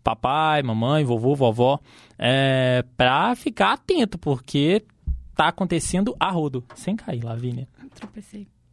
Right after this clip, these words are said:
Speaker 2: <clears throat> E forças de segurança começaram nessa segunda-feira, é, uma campanha pra, é, coibir os massacres na, na,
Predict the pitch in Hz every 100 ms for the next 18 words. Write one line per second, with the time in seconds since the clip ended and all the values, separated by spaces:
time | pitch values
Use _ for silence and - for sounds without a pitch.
0 | - 294 302 247 226 - - - - 262
1 | 285 285 285 262 285 330 370 330 330 269
2 | 247 269 262 254 240 233 233 240 - 233
3 | 262 262 240 240 277 240 - 214 214 262
4 | 320 311 302 302 302 285 - 220 214 -
5 | 269 254 262 285 311 330 302 330 339 269
6 | 240 220